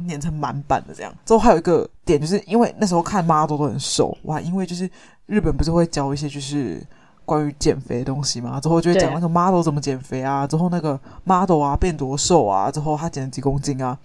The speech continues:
Speaker 2: 你就照他去做。
Speaker 1: 那时候国中的时候真的就去减，对，对，对，就照他做，
Speaker 2: Oh my god。
Speaker 1: 之后真的瘦了十公斤。我，我听一听，我好像也蛮励志的。
Speaker 2: 对啊，<laughs> 你很励志啊。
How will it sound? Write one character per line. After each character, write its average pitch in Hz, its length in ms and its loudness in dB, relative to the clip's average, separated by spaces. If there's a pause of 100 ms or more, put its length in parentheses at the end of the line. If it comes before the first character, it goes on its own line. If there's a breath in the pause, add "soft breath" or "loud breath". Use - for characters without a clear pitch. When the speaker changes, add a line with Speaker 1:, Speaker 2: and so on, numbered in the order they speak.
(380 soft breath)
Speaker 2:
你 202 80 -6
就 220 80 4
照 226 160 6
他 196 80 10
去 - 0 -
做。 214 100 10
Speaker 1:
那 180 100 4
时 - 20 4
候 170 40 6
国 151 100 2
中 170 100 0
的 151 60 -2
时 160 60 0
候 156 120 2
真 196 260 2
的 180 80 2
就 170 140 0
去 165 140 -2
减， - 280 -6 (260)
对， 170 140 4
对， 165 100 4
对， 156 120 2
就 175 120 -2
照 180 140 2
他 - 200 0
做， 143 180 -4
Speaker 2:
Oh - 140 0
my 165 120 4
god。 - 0 -
Speaker 1:
之 156 60 0
后 - 0 -
真 - 0 -
的 151 60 -4
瘦 151 220 0
了 156 60 0
十 165 320 2
公 139 140 -6
斤。 92 200 -12 (300 soft breath)
我， 214 180 6
我 320 80 8
听 370 160 10
一 415 40 6
听， 403 120 8
我 247 120 10
好 170 100 8
像 240 100 10
也 226 60 6
蛮 147 220 -2
励 170 160 -6
志 - 260 -8
的。 - 120 -18 (100)
Speaker 2:
对 349 160 12
啊， 247 400 12 (140)
<laughs> - 320 -18
你 330 100 8 (120)
很 277 120 8
励 330 120 6
志 311 240 2
啊。 277 300 8